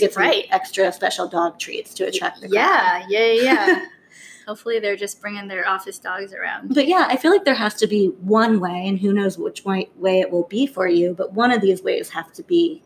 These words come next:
Speaker 2: kind of the key, I think, to getting it out there.
Speaker 1: Yeah, and I'm also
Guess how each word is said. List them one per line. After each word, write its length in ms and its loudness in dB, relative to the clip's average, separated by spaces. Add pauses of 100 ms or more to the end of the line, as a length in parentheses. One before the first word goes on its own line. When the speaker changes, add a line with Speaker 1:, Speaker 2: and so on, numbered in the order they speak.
Speaker 2:
kind 120 -2
of 80 -4
the 80 -6
key, 440 -4 (140)
I 60 -10
think, 260 -14
to 100 -14
getting 260 -4
it 80 -12
out 240 -10
there. 120 2
Speaker 1:
Yeah, 420 4
and 120 2
I'm 160 6
also 200 6